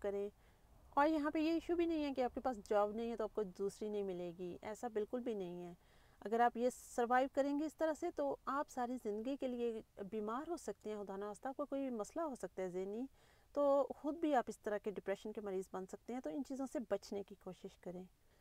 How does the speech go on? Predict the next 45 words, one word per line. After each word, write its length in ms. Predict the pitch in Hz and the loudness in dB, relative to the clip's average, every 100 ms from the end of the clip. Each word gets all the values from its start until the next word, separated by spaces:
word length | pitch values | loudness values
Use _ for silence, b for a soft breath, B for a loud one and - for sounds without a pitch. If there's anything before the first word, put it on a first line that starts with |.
| b b - | b b -2
माहौल 320 | 254 247 262 | 2 4 4
को 100 | 349 | 4
ख़ुद 200 | 302 240 | 2 2
भी 140 | 208 269 | 2 0
सुधारें। 480 | 294 269 262 302 311 | 0 4 6 4 0
अगर 200 | 233 262 | -2 -2
कहीं 220 | 254 269 | 0 0
पे 100 | 285 | -2
कुछ 200 | 269 262 | -2 0
ऐसी 220 | 240 - 240 | -2 0 0
गलती 320 | 214 208 247 | 0 0 -2
देखते 420 | 208 202 - - | 0 0 0 -2
हैं 160 | 285 302 | 0 0
तो 100 | 294 | -4
उसके 160 | - 247 | -6 -2
बारे 180 | 247 254 | 0 2
में 200 | 277 220 | 0 2
बोलें, 440 | 254 269 254 185 | 4 4 0 -2
बात 280 | 214 247 - | 0 0 -2
करें, 300 | - 185 175 | -6 -6 -4
ना 180 | 196 233 | -4 -4
कि 100 | 254 | -6
सर 280 | - - 240 | -8 -2 -2
झुकाकर 420 | 214 240 220 233 | -2 -2 -2 -4
उसको 220 | 220 - 214 | -6 -6 -4
मानते 380 | 214 214 208 | -4 -4 -4
जाएं। 200 | 190 185 196 B B B B | -4 -6 -8 B B B B
अगर 160 | 240 294 | 2 2
यहाँ 240 | 285 330 | 4 4
पे 100 | 359 | 6
ये, 240 | 339 294 262 | 6 4 0
यही 320 | 208 240 254 | 2 4 4
सब 180 | 339 311 | 2 0
कुछ 180 | 277 262 | -2 -2
देखना 280 | 208 220 254 | 0 0 0
है 60 | 269 | -2
तो 80 | |
फिर 140 | 277 269 | -2 0
आप 140 | 247 240 | 0 -2
अपने 200 | - 247 | -2 0
मुल्कों 280 | 220 - 226 | 0 0 0
में 100 | 277 | -2
ही 60 | - | -2
ठीक 280 | 247 240 | -6 -4
हैं। 140 | 220 | -4